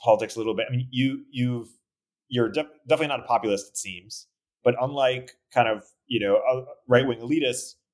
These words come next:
you're, you prefer democracy over, like, systems like, uh, integralism or, uh,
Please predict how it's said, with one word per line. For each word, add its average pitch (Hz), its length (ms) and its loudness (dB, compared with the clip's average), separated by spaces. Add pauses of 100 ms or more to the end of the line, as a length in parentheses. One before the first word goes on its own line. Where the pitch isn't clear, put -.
(100)
you're, 113 460 0
you 120 100 -4
prefer 123 220 0
democracy 113 640 -2
over, 104 400 -8 (360)
like, 107 200 4
systems 107 440 -8
like, 98 300 2
uh, 98 260 0
integralism 107 680 -2
or, 98 380 -4 (260)
uh, 104 180 4